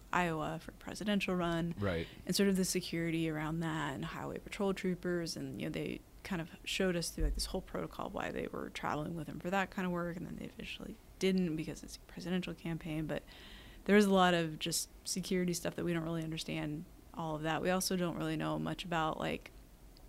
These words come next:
Speaker 1: you know, the decision to make jurors acting and just what that entails if it's happened before. Some of those questions are still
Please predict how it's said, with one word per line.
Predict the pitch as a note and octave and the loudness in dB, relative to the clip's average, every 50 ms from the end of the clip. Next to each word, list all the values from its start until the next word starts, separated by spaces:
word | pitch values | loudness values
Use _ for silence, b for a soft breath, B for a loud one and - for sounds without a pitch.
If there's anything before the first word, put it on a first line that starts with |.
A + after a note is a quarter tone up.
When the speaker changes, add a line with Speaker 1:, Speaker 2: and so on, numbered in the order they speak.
| - - - - - - - B B B B B B B - - | -18 -18 -18 -20 -20 -20 -20 B B B B B B B 2 4
Speaker 1:
you | G3+ G3 | 6 6
know, | F#3+ F3+ | 8 6
the | F3 | 6
decision | F3 - - F#3 F3+ F3 F3 F3 | 4 4 4 4 4 4 2 2
to | E3+ | 2
make | D#3 D#3 D#3+ - | 0 -2 -2 -2
jurors | - - - C3+ D3+ E3 - - - | -4 -4 -2 -2 -2 -2 -4 -2 0
acting | G3+ G3+ F#3+ - - - F3+ F3 F3 E3+ F3 | 0 0 0 -2 -4 -2 0 2 2 2 0
and | F3 F3 - | -2 -4 -4
just | - E3 - - - - - - - - - - - | -2 -2 -2 -4 -4 -10 -16 -16 -14 -14 -14 -10 -4
what | - G3 G3 G3 G3+ G3 G3 - | -2 2 4 4 4 4 4 2
that | F#3 F3 E3+ | 0 0 0
entails | E3 E3 - E3 E3 D#3 - | 0 -2 -4 -4 -4 -4 -6
if | E3+ E3 | -6 -6
it's | D3+ - | -8 -8
happened | - - F#3+ - - - F3+ D#3+ | -6 -6 -6 -8 -6 -6 -8 -8
before. | - - E3 D#3 D#3 D#3 | -6 -6 -4 -4 -4 -4
Some | - - - F3+ | -4 -4 -2 -2
of | F3 | -2
those | - - - - - | -2 -4 -6 -6 -6
questions | - - - - - - - - - | -8 -8 -6 -6 -6 -6 -6 -6 -6
are | - - | -4 -4
still | - - - - - - - | -4 -4 -6 -6 -8 -8 -8